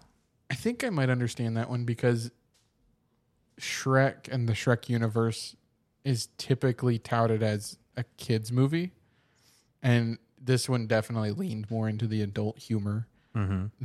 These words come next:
Speaker 1: than previous Shrek movies did.
Speaker 2: So you think it's, like, a lot of angry moms being on there?
Speaker 1: Probably. Probably a lot of parents that are like,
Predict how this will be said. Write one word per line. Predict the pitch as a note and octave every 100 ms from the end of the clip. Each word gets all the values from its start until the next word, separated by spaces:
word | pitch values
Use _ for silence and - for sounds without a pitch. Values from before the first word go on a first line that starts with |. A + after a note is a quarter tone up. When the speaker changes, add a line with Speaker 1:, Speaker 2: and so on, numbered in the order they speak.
| -
Speaker 1:
than | B2 A2+ A2 A2
previous | - A#2 G#2 G#2 G#2 - - _ _ _
Shrek | - - -
movies | - - A#2+
did. | - - -
Speaker 2:
So |
you | B2
think | A2
it's, | G#2
like, | A2+
a | G#2
lot | G2
of | G2 A2
angry | F#2 F#2
moms | F#2 F2+ F2+ G2 - _ G#2+
being | G#2
on | F#3 F3+
there? | A2+
Speaker 1:
Probably. | G#2 G2 G#2 _
Probably | - E3+ D#3
a | B2+
lot | A#2+ A#2
of | A2 A2 -
parents | - A2+ A2 A2 -
that | A2
are |
like, | A2 G#2+